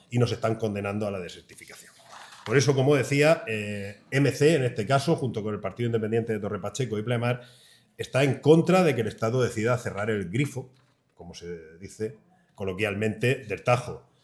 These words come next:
porque entonces está cerrando la puerta al futuro de nuestra comarca.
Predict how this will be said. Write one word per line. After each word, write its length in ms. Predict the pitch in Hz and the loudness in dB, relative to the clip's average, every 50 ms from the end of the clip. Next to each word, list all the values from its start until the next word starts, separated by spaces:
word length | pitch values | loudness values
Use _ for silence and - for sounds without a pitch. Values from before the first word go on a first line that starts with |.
| _ _ _ _ _ | _ _ _ _ _
porque 200 | - 117 113 139 | -4 0 2 2
entonces 260 | 123 123 160 165 170 | 4 4 6 6 6
está 180 | 147 - 170 151 | 6 6 4 4
cerrando 340 | 127 151 143 147 151 156 160 | 4 4 4 4 4 4 4
la 160 | 151 131 120 | 4 4 2
puerta 260 | 123 139 131 - 156 | 2 0 0 4 2
al 120 | 156 135 | 2 2
futuro 360 | - 120 113 101 123 131 139 135 | 2 0 -2 0 2 2 4 4
de 80 | 131 | 4
nuestra 300 | 120 113 - - 95 90 | 2 0 -2 -4 -6 -8
comarca. 520 | 87 87 98 120 120 - - 90 78 - | -8 -4 -4 -4 -4 -4 -6 -12 -14 -14